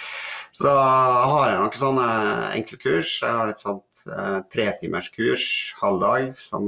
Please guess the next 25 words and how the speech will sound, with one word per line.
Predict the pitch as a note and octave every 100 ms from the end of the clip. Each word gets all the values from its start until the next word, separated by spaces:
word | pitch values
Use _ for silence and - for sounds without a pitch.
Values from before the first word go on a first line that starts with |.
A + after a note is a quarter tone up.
| G#2 G#2 G#2 G#2 -
som | - G2
er, | G2 G2+ F#2 - _ - - - - _ -
eh, | - - - - - - -
ja, | - - - A#2+
det | A#2
er | G#2+ G#2+ G#2+ A2 A2 G#2 A2 G#2+ -
praksis | C3+ - - - -
av | G#2+ G#2 G2+ - _
teorien, | - A2 B2 B2 G2+ C3+
sånn | - A2+
at | G#2
du | -
ser | - - - -
hvordan | F#2 F#2 F2+
du | F#2 F#2 F2 F2+ -
kan | G2+ G2+
bruke | F#2 - E2
den. | - - - - -
Og | G2+
det | G2+ G2+ G2 G2
kjører | - A#2+ C#3 B2 A2
digitalt | G#2+ G#2+ G#2 G2 G#2+ -
og | G#2 G2+ G2+ G2+ G2 - - - - - - A2
analogt, | A#2 C3+ - - - - -
egentlig | - A#2+ - A2+ A2+